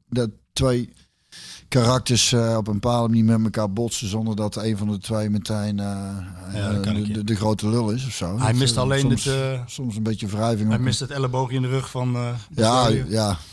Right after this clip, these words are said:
Speaker 1: En, eh, dat wordt er ook niks aan verder. Het is
Speaker 2: Wat,
Speaker 1: ook,
Speaker 2: wat, wat vind jij daarvan?
Speaker 1: is ook
Speaker 2: Wat
Speaker 1: geen,
Speaker 2: is het?
Speaker 1: ook geen varen die dan
Speaker 2: Het ging niet zo hard, zeiden
Speaker 1: Nee,
Speaker 2: ze.
Speaker 1: nee. Nee, het is toch een rare overtreding, of niet?
Speaker 2: Ja, vond ik heel gek.
Speaker 1: <laughs> Ja, dat is, denk ik ook. Het is toch, is, is, maar het is een overtreding.
Speaker 2: Ja, zeker.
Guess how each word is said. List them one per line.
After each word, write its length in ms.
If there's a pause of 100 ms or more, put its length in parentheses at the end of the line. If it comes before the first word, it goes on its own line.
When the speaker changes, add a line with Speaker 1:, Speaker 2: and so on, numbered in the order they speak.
(440)
Speaker 1:
En, 240
eh, 180
dat 140
wordt 180
er 60
ook 160
niks 280
aan 220
verder. 320
Het 120 (200)
is 60
Speaker 2:
Wat, 100
Speaker 1:
ook, 220
Speaker 2:
wat, 220
wat 160
vind 160
jij 120
daarvan? 220
Speaker 1:
is 60
ook 60
Speaker 2:
Wat 100
Speaker 1:
geen, 120
Speaker 2:
is 120
het? 180
Speaker 1:
ook 100
geen 180
varen 340
die 140
dan 300 (160)
Speaker 2:
Het 140
ging 160
niet 80
zo 120
hard, 300 (280)
zeiden 300
Speaker 1:
Nee, 220
Speaker 2:
ze. 60
Speaker 1:
nee. 260 (680)
Nee, 140
het 100
is 100
toch 120
een 60
rare 340
overtreding, 560
of 120
niet? 80
Speaker 2:
Ja, 100
vond 160
ik 60
heel 80
gek. 180
Speaker 1:
<laughs> 0
Ja, 80
dat 120
is, 160
denk 160
ik 140
ook. 160
Het 100
is 120
toch, 160 (680)
is, 280
is, 240
maar 120
het 100
is 140
een 80
overtreding. 520
Speaker 2:
Ja, 140
zeker. 220